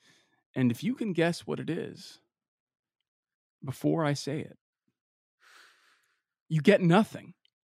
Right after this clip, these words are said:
You get nothing because I'm not really there with you. I can't give you anything. And I'm not gonna get, take down your address. Are you, are you insane? So just appreciate it for what it is. Try to guess, I suppose. Alex, are you ready to guess? Do you want me to go first?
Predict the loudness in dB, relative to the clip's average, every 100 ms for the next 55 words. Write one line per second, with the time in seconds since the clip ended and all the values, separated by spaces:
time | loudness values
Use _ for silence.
0 | _ _ _ _ -6 2 4 6 6 6
1 | 6 2 2 4 6 8 6 6 6 6
2 | 4 4 -2 -6 -2 0 0 0 2 2
3 | 2 4 4 2 -4 -2 4 6 6 4
4 | 0 -2 -4 -2 -2 -2 0 0 2 -2
5 | -4 -4 0 0 -2 -6 -6 -4 -2 -2
6 | -2 -4 0 4 4 2 _ _ _ _
7 | _ _ _ _ 2 4 4 0 -2 -2
8 | -4 _ _ -10 -10 0 2 2 -2 -4
9 | -6 -10 _ _ -2 -2 -2 -8 -14 -20
10 | -20 _ 0 2 2 -4 -12 -12 -14 -16
11 | _ _ _ _ _ _ _ -8 -8 -8
12 | -14 -14 -18 -20 _ _ _ _ _ _
13 | _ _ _ _ _ 2 2 2 0 2
14 | 0 -4 -6 -8 -4 -2 0 0 -2 -2
15 | -8